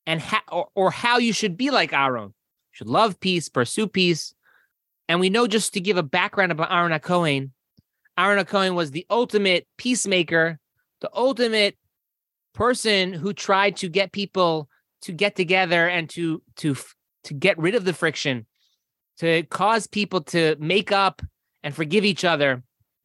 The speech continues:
The Midrashim tell us how Aaron would, you know, get involved to help marital disputes, to make peace between husband and wife,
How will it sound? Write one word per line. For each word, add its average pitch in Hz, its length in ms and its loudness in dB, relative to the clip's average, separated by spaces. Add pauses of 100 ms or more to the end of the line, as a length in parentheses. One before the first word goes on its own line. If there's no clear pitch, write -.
(540)
The 156 60 -8
Midrashim 208 500 0
tell 220 240 0
us 196 460 -2 (380)
how 175 360 2
Aaron 190 500 0
would, 156 380 -2 (460)
you 143 60 -6
know, 139 200 -4 (540)
get 190 140 0
involved 185 540 0
to 165 60 -4
help 190 320 -2
marital 170 600 0
disputes, 147 720 -4
to - 200 0
make 160 300 0
peace 202 300 -2
between 165 260 -6
husband 156 340 -2
and 147 120 0
wife, 156 360 0